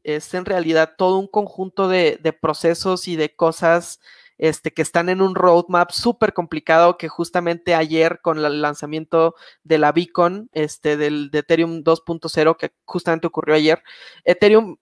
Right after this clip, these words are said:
este, perdón, Vitalik, el fundador de Ethereum, publica en Twitter esto, ¿no? Este es un roadmap, este, un poquito con todo lo que hay en la cabeza de este hombre y con todo lo que hay en, en el, en el plano de desarrollo de Ethereum. La verdad es que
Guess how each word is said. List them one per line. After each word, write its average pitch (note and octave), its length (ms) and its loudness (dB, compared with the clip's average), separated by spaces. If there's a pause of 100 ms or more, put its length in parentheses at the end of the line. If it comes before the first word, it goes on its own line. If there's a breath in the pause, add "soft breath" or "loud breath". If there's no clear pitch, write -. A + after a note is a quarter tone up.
este, F3 480 4
perdón, F#3 360 2
Vitalik, G#3+ 500 0 (120)
el D#3 240 0
fundador D#3+ 340 2
de F#3+ 60 0
Ethereum, F#3+ 280 0
publica F3+ 380 -2
en G3 100 -2
Twitter G3+ 280 2
esto, F3+ 360 -2
¿no? F3 300 -6
Este F#3 220 -8
es - 80 -10
un G#3+ 120 -4
roadmap, F#3+ 480 2 (260)
este, D#3 400 -2
un E3 100 -8
poquito E3+ 480 2 (240 loud breath)
con D#3 180 0
todo F3 180 4
lo F3+ 160 6
que E3 120 2
hay E3 280 2
en D3+ 100 -4
la D3 80 -6
cabeza D3+ 340 -4
de D#3+ 40 0
este D#3 180 -6
hombre D#3 180 -6
y D#3 40 -6
con D3 140 -14
todo D#3+ 160 0
lo E3 160 0
que D3+ 120 -4
hay D3+ 320 -4
en, D3 220 -10
en C#3+ 160 -12
el, C#3+ 280 -10
en C#3+ 180 -12
el C#3 140 -10 (160)
plano D#3 580 2
de D3 100 0
desarrollo D3 600 0 (100)
de C#3+ 180 -2
Ethereum. C#3 380 -2 (400 loud breath)
La F3+ 120 6
verdad G#3+ 240 8
es C4+ 120 -2
que B3+ 380 4